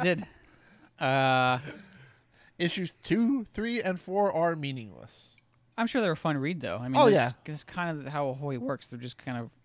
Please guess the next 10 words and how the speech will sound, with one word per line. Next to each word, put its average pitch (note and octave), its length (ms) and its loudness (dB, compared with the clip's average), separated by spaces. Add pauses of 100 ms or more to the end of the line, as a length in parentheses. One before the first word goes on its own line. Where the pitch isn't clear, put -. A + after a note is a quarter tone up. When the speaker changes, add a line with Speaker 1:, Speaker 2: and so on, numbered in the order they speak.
(200)
Speaker 1:
goofy C3+ 240 -4
books, A#2+ 300 -6
but, A#2+ 200 -6 (800)
uh, G2 600 -6 (140)
Speaker 2:
And A3 140 6
again, B3 240 8
this G#3+ 160 4
very A#3 220 10
well A3 200 10
couldn't. G#3+ 280 2